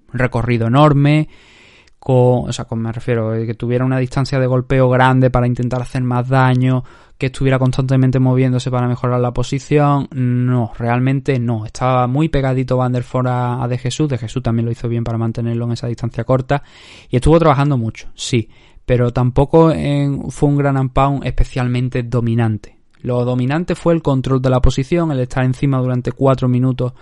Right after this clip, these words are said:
incluso un poquito más en el tercer asalto, y eso, claro, determinó que la victoria era clara. Pero le faltó quizá a lo mejor un poquito más de contundencia. Es lo que,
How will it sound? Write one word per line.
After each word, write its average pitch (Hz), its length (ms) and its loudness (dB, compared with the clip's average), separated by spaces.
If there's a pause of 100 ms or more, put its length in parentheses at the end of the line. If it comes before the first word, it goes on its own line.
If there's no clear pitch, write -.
(360)
incluso 127 400 -2
un 123 100 0
poquito 120 320 -2
más 123 260 0
en 120 180 -2
el 120 120 -4
tercer 120 300 -2
asalto, 147 560 0 (500)
y 135 240 2
eso, 135 380 2 (120)
claro, 113 240 -2
determinó 117 460 -4
que 127 80 0
la 123 60 2
victoria 131 320 0
era 120 140 0
clara. 110 320 -4 (480)
Pero 127 180 0
le 127 100 2
faltó 123 360 -2
quizá 151 220 -2
a 151 60 2
lo 151 40 2
mejor 151 220 2
un 147 80 2
poquito 143 240 4
más 139 140 4
de 131 60 0
contundencia. 123 580 0
Es 120 80 0
lo 127 100 0
que, 131 300 -2